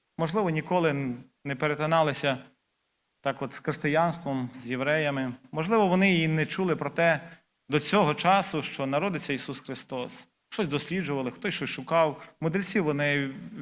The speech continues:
були мудрі в цьому питанні. Але це пастухи і мудреці, це перші люди, які зустрілися з Христом. Другі люди,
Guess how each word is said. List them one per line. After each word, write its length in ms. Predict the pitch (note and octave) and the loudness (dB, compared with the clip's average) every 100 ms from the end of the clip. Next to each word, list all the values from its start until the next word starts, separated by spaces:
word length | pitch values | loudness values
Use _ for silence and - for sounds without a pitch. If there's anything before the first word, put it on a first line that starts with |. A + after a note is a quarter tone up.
| B2 B2+ - _ | -10 -12 -16 _
були 300 | C3+ C#3 D3+ | -4 0 2
мудрі 380 | D3+ G3+ F#3+ D#3 | 4 4 4 0
в 60 | |
цьому 240 | - C#3+ C3+ | 0 -4 -6
питанні. 460 | C#3 B2+ C#3 C3 - _ _ _ _ | -8 -6 -6 -6 -12 _ _ _ _
Але 280 | C#3 D3 D3 | 2 4 4
це 180 | D3 D#3+ | 0 -2
пастухи 480 | E3 D3 F#3 G3+ A#3 | -2 -2 -2 0 2
і 40 | |
мудреці, 500 | E3 D#3 D#3 - G#3+ | 2 0 -4 -2 -2
це 140 | - | -2
перші 400 | E3 G3+ G3 - | 0 2 2 0
люди, 280 | D#3+ G#3+ D#3+ | 0 -2 0
які 240 | D3 D#3+ D3+ | -2 -2 -4
зустрілися 460 | - E3+ D#3+ D#3+ | -2 -2 -2 -4
з 60 | D3+ | -6
Христом. 500 | D3+ D3 - E3 A#2 - - _ - | -8 -6 -2 0 -2 -6 -20 _ 0
Другі 320 | F#3+ A#3 E3 | 4 6 6
люди, 340 | G3 A#3 E3 | 4 4 2